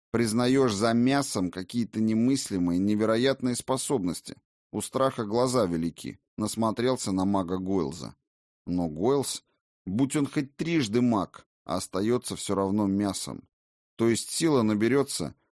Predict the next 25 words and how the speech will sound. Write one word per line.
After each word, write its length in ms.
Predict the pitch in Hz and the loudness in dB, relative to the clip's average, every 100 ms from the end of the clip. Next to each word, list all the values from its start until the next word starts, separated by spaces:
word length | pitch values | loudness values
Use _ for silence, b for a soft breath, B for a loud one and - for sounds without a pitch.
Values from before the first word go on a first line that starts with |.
| _ _ | _ _
а 100 | 92 | -2
вот 200 | 98 107 | 0 0
изящества, 720 | 98 113 120 - 90 - 80 | 0 2 0 -2 -6 -8 -8
тонкости, 580 | - 127 113 98 - 98 | 0 0 0 -6 -6 -2
элегантности, 920 | 98 95 113 117 - 90 - 60 - _ _ | -2 -2 -2 -2 -4 -8 -8 -14 -16 _ _
всего 320 | - 110 113 123 | -6 0 0 2
того, 280 | 101 113 | 0 0
что 200 | 113 - | 0 0
и 40 | 117 | 0
отличает 580 | 113 139 - 170 104 82 | 0 -2 0 0 0 -2
высших 400 | 101 - 85 - | -4 -2 -4 -2
вампиров, 600 | 92 - 85 69 - _ _ - | -4 -2 -4 -4 -8 _ _ -4
у 80 | |
него 240 | 101 101 107 | -2 0 0
нет 340 | 104 82 - _ _ _ - | 0 -2 -6 _ _ _ -4
и 80 | |
никогда 440 | 120 113 110 101 101 | -2 -2 -2 -2 0
не 120 | 92 | 0
будет. 440 | 82 69 50 - _ _ _ _ _ _ _ _ _ - | -2 -8 -10 -18 _ _ _ _ _ _ _ _ _ -6
И 80 | 123 | -2
потому 380 | 135 151 156 | 0 2 2
след, 380 | 151 131 135 135 | 0 2 2 2
конечно 440 | - 107 101 - 95 | 0 0 0 -2 -4
же, 120 | 95 | -2
нашёлся. 560 | 110 - - 53 - | -2 -4 -6 -6 -10